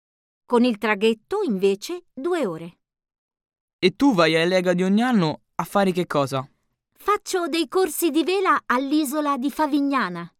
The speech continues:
Speaker 1: E faccio anche delle gare. Lo faccio da quando sono piccola. È molto faticoso, ma anche molto divertente. La vela è la mia passione.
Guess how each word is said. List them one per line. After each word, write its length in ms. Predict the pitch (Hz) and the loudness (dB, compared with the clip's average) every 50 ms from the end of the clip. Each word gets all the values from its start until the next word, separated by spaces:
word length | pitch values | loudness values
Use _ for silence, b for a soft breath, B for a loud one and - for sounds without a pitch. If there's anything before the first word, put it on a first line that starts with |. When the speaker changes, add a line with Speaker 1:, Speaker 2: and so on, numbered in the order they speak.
| _ _ _ _ _ _ _ _ _ _ _ _ _ _ | _ _ _ _ _ _ _ _ _ _ _ _ _ _
Speaker 1:
E 120 | - 359 403 | -6 -6 -4
faccio 360 | - 523 523 - - - 392 | -2 -2 -4 -2 -2 2 4
anche 400 | 403 427 440 440 - - 392 294 | 4 4 4 2 0 0 0 0
delle 300 | 269 359 320 320 359 349 | 0 0 -2 -2 -4 -2
gare. 520 | 254 359 339 262 165 156 160 - - - _ _ _ _ _ _ _ _ _ _ _ _ _ _ _ _ _ _ _ _ _ _ _ _ _ - | 0 0 0 0 0 -2 -6 -10 -12 -14 _ _ _ _ _ _ _ _ _ _ _ _ _ _ _ _ _ _ _ _ _ _ _ _ _ -4
Lo 160 | 311 415 415 | -2 -2 0
faccio 340 | - 539 523 - - 392 285 | 0 -2 -4 -2 -4 -2 -2
da 140 | 320 320 | -2 -2
quando 320 | - - 381 381 381 392 370 | -2 -2 -2 -2 -2 -4 -4
sono 260 | - 370 370 381 370 | -4 -4 -4 -6 -4
piccola. 580 | - 349 285 - _ - 190 170 165 165 175 _ _ _ _ _ _ _ _ _ _ _ _ _ _ _ _ _ _ _ _ _ _ _ _ _ _ _ | -4 -4 -4 -6 _ -12 -14 -12 -12 -14 -16 _ _ _ _ _ _ _ _ _ _ _ _ _ _ _ _ _ _ _ _ _ _ _ _ _ _ _
È 160 | - 269 277 | -6 -4 -2
molto 400 | 285 311 349 339 247 - - 247 | 0 0 0 -2 -2 -4 -6 -4
faticoso, 800 | - 302 294 - 294 - - 247 214 202 170 190 202 196 - _ _ _ _ _ _ _ _ _ _ | -4 -4 -4 -4 -4 -2 0 2 2 0 0 -2 -6 -6 -8 _ _ _ _ _ _ _ _ _ _
ma 460 | - 185 196 202 202 214 208 202 196 - _ - | -6 -4 -2 0 0 0 -2 -4 -6 -8 _ -2
anche 460 | 285 330 330 320 - - 330 320 285 | 0 0 0 -2 -4 -4 -4 -4 -2
molto 360 | 285 339 370 339 - - 311 | 0 0 -2 -2 -2 -4 -4
divertente. 920 | 247 302 247 285 277 - _ - 233 190 160 156 170 - - 190 180 _ _ _ _ _ _ _ _ _ _ _ _ _ _ _ _ _ _ _ _ _ _ _ _ _ _ _ _ _ | -2 -2 -2 -2 -2 -4 _ -6 -6 -6 -6 -8 -12 -14 -16 -18 -18 _ _ _ _ _ _ _ _ _ _ _ _ _ _ _ _ _ _ _ _ _ _ _ _ _ _ _ _ _
La 200 | 202 208 220 226 | -4 -2 0 0
vela 420 | 208 277 330 339 302 277 269 - - _ _ | 0 0 0 0 2 0 0 0 -2 _ _
è 140 | - 277 269 | -4 -2 0
la 140 | 277 285 277 | 0 0 0
mia 220 | 277 285 285 277 - | 0 0 0 -2 -2
passione. 680 | - 262 247 - - 247 226 196 185 180 190 190 - | -4 -6 -6 -6 -4 -4 -4 -2 -4 -4 -8 -10 -14